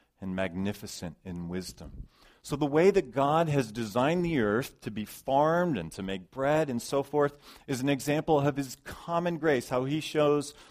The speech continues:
favor and blessing to human cri-, to humankind all across the ages, all across peoples, whether they are believers or not. It is common, uh, to all.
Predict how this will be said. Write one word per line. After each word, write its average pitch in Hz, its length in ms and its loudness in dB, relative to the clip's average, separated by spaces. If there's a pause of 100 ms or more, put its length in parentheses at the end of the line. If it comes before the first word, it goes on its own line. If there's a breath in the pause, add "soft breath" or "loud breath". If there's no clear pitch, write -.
(220 loud breath)
favor 143 840 4
and 113 280 -2
blessing 127 640 -2 (320 loud breath)
to - 120 -4
human 165 420 0
cri-, 143 380 0 (180)
to 139 100 -6
humankind 143 760 0 (100)
all 175 440 6
across 160 380 0
the 143 140 -4
ages, 139 360 0
all 160 340 2
across 156 500 -2 (380 soft breath)
peoples, 131 540 -2 (580)
whether 120 320 0
they 120 140 0
are 117 100 2
believers 110 640 -4
or 104 120 -4
not. 101 440 -2 (320 soft breath)
It 107 100 -4
is 107 140 -6
common, 107 560 -4 (380 soft breath)
uh, 95 100 -8 (120)
to 104 220 -8
all. 90 460 -6